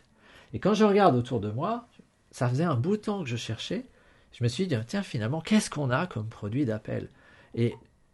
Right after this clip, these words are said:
pourquoi un produit d'appel est important ? Parce que t-, quand toi, tu démarres et que t'es entrepreneur, on est à la recherche de dopamine,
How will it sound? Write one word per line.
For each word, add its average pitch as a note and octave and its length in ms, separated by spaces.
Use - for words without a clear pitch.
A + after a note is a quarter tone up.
pourquoi A3+ 340
un F3+ 60
produit C3 280
d'appel A#2+ 300
est A2+ 40
important ? G2+ 480
Parce A#2+ 160
que D3 100
t-, - 200
quand D3 140
toi, G#3 260
tu B2+ 160
démarres B2 460
et F#2 60
que - 60
t'es - 120
entrepreneur, G#2+ 760
on A#2 120
est E3 60
à F#3 80
la E3+ 120
recherche C#3 460
de A2 100
dopamine, A2+ 640